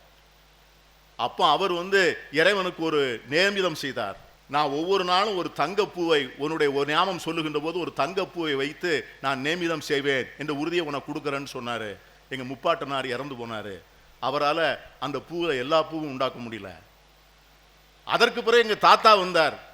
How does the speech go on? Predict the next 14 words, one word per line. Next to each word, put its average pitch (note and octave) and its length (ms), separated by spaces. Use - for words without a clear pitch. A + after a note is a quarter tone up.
அவருவாலையும் B3+ 880
முடியல. G3 440
அவரும் A3 400
கொஞ்சம் G#3 400
பூ G#3+ 120
செஞ்சாரு. E3+ 680
அதையும் F3 360
அவரால E3 380
முடியல. B2 320
அதுக்கு D3+ 300
பிறகு F#3 200
எங்க D#3 160
அப்பா F#3 340
வந்தாரு. C#3 480